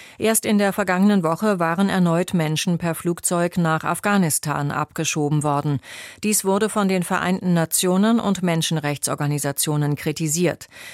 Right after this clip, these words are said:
Nach uno-Angaben droht Abgeschobenen dort Gewalt durch die herrschenden militant-islamistischen Taliban.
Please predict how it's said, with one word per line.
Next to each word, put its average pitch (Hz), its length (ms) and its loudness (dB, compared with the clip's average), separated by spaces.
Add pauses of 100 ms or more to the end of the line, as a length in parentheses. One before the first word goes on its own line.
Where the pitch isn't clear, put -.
(140)
Nach 147 200 -2
uno-Angaben 190 1000 2
droht 175 320 0
Abgeschobenen 165 880 -2
dort 143 320 -2
Gewalt 151 600 -2
durch 147 240 -2
die 147 180 -4
herrschenden 147 580 -2
militant-islamistischen 139 1400 -4
Taliban. 147 720 -2